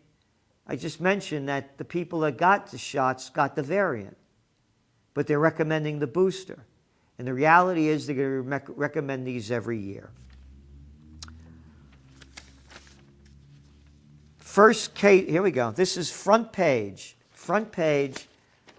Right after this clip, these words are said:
front page of today's Wall Street Journal. First case of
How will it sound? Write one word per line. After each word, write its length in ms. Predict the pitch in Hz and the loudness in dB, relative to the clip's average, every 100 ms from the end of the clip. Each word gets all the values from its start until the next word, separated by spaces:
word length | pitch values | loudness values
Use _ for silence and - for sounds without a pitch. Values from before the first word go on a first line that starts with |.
| - - _ | -20 -20 _
front 460 | - - 196 254 247 | -20 -4 2 2 0
page 680 | - 208 147 113 110 107 - _ _ _ _ - - - - _ - _ - | -2 2 2 0 -8 -14 -20 _ _ _ _ -20 -20 -20 -20 _ -20 _ 4
of 540 | 156 151 139 - - _ _ _ _ _ _ _ _ _ _ _ _ _ _ _ _ _ | 6 6 2 -8 -20 _ _ _ _ _ _ _ _ _ _ _ _ _ _ _ _ _
today's 640 | - 127 180 185 185 160 - - | -14 0 4 6 6 2 -6 -8
Wall 280 | 151 160 151 | 2 4 4
Street 360 | - 160 143 | -2 -4 -4
Journal. 460 | 127 139 117 113 107 _ _ _ _ _ _ _ _ _ - - _ - - _ _ _ _ _ _ _ | -4 -6 -6 -10 -20 _ _ _ _ _ _ _ _ _ -20 -20 _ -20 -20 _ _ _ _ _ _ _
First 580 | - - 226 - - | -8 4 4 4 -2
case 840 | - 196 208 156 - - - - - - _ _ _ _ _ | -4 2 4 2 -4 -10 -12 -16 -20 -20 _ _ _ _ _
of 200 | - 120 | -8 -8